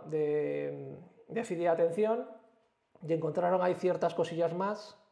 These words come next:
como el tema del T L P. A mí lo del pas, que un psicólogo ponga pas,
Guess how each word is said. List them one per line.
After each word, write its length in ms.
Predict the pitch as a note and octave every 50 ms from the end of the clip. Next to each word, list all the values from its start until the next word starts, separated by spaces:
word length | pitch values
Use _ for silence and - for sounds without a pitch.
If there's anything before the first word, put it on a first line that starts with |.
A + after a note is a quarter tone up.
| _ _ _
como 160 | - - D3 C#3
el 80 | C#3
tema 220 | C#3 D#3+ D#3 E3 E3
del 100 | D#3 D3
T 80 | D#3
L 100 | C#3 C3+
P. 300 | C3+ - C#3+ B2 - - - - - - - - -
A 120 | - C#3+
mí 120 | D3 F3+ F#3+
lo 80 | A3
del 140 | A3+ A3 G3+
pas, 340 | - - G3 E3+ D3 C3 -
que 100 | - -
un 60 | F3
psicólogo 480 | - - G3+ - F#3 F3+ F3 E3+ E3+ E3
ponga 320 | E3+ F3 E3 D#3+ C#3+ C#3
pas, 500 | - F#3+ F3 G3 A#3+ B3 - - - -